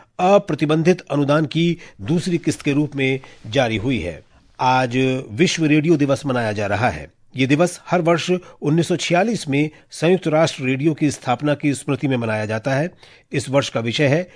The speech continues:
रेडियो और आर्टिफिशियल इंटेलिजेंस, एआई एक उपकरण है, आवाज नहीं। ये थीम प्रसारण व्यवस्था में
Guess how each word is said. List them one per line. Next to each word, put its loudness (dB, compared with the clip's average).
रेडियो 2
और 2
आर्टिफिशियल 2
इंटेलिजेंस, 2
एआई 4
एक 2
उपकरण 2
है, 2
आवाज 4
नहीं। -6
ये 2
थीम 2
प्रसारण 2
व्यवस्था 0
में 4